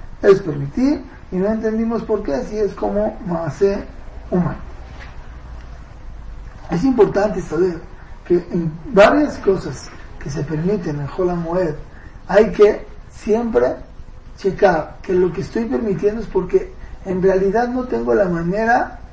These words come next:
permitida de hacerlo sin hacer melajá. Pero si tengo una manera permitir-, de, de, permitida de hacerlo, no se permite hacer la melajá, no se llama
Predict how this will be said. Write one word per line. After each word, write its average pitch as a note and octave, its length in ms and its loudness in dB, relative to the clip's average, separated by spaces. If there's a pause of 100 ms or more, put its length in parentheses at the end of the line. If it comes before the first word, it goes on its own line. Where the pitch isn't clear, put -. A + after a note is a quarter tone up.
permitida F3 540 0
de F3+ 60 2
hacerlo G3+ 320 2
sin F3 220 -4
hacer F3+ 260 -2
melajá. F3+ 440 -4 (640)
Pero G3 120 10
si G3 140 -2
tengo D4+ 200 4
una D#4+ 180 6
manera A3+ 420 4
permitir-, F3 600 2
de, F#3+ 200 6
de, F#3 200 4 (240)
permitida F#3+ 500 4
de E3 120 0
hacerlo, F3 520 -4 (640)
no G#3 240 6
se D4 100 6
permite G3 420 6
hacer F#3 200 2
la F3+ 80 2
melajá, F3+ 380 0
no F#3+ 260 0
se G#3+ 200 -2
llama C4 500 6